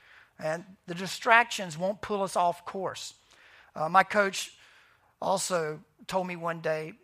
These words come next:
she says, "Tim, you, you tend to try to tell everybody yes, don't you?" Guilty. <laughs> Part of being a pastor sometimes, <laughs> you know, and then you find out you can't keep up. You just can't. And she said,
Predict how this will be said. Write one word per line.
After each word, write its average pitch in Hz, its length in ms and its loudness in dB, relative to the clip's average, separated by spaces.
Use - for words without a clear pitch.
she 214 200 -6
says, 185 280 -4
"Tim, 196 460 -4
you, 269 360 -12
you 247 220 -12
tend 247 260 -6
to 202 80 -6
try 202 160 4
to 190 80 -4
tell 190 200 -4
everybody 185 300 -2
yes, 135 240 -6
don't 160 260 -10
you?" 127 60 -14
Guilty. 233 420 -8
<laughs> 208 80 -10
Part 180 180 0
of 175 80 -4
being 175 140 -4
a 160 60 -4
pastor 160 400 -2
sometimes, 160 640 -10
<laughs> - 0 -
you 180 80 -8
know, 165 160 -4
and 165 100 -4
then 180 140 -6
you 180 60 -12
find 170 240 0
out 160 160 -4
you 170 60 -12
can't 160 260 -12
keep 180 240 -12
up. - 340 -4
You 185 80 -14
just 175 300 -6
can't. 226 400 -6
And 175 140 -10
she 202 160 -10
said, 175 380 -4